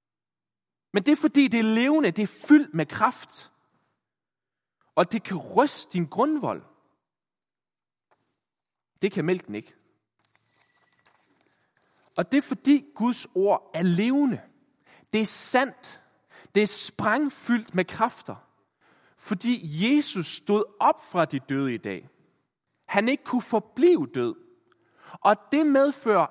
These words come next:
at Guds ord er levende. Hvis det bare var falsk, så kunne du jo vifte af dig.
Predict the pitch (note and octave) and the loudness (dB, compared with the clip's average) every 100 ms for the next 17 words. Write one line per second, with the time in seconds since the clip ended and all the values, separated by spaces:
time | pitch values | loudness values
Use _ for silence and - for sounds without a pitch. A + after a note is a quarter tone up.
0 | - F3+ - A#3+ C4+ - - G3 B2 - | -2 -6 -4 -2 -2 -2 -2 0 0 -4
1 | _ - A3+ A#3+ D4+ D4+ F#3 - _ _ | _ -2 0 2 0 0 -4 -10 _ _
2 | _ _ _ _ _ _ _ _ _ _ | _ _ _ _ _ _ _ _ _ _
3 | _ _ _ _ _ _ - D#3 F#3+ F#3 | _ _ _ _ _ _ -6 -2 2 2
4 | F#3 D#3 - A#3+ A#3+ - - A3 A#3+ A#3 | 0 -4 0 0 0 -4 -12 -10 -4 2
5 | F#3+ D#3 D#3 - - - A#3 C#3+ | 2 2 -2 -4 -8 -4 -4 -4